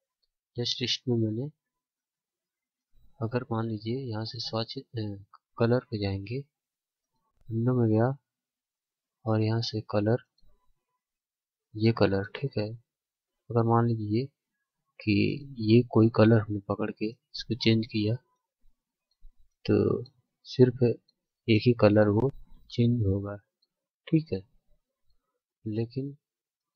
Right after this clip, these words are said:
आप इसको ना select करके without selecting आपने global अगर बनाया है तो swatches में जाएं, जो कलर को आप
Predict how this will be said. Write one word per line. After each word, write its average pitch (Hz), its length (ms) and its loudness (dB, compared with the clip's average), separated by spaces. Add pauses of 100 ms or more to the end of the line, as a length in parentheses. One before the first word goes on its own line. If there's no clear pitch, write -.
(320)
आप 117 300 -6 (1160)
इसको - 280 -6
ना 120 200 0
select 110 440 -4
करके 107 300 -2
without 113 400 6
selecting 107 540 0 (960)
आपने 117 400 -8
global 110 480 -6
अगर 110 220 -6
बनाया 107 340 -8
है 107 100 -4
तो - 160 -8
swatches 113 520 -4
में 104 80 0
जाएं, 113 240 -2 (1200)
जो 123 180 6 (100)
कलर 113 300 8
को 113 200 8
आप 107 240 10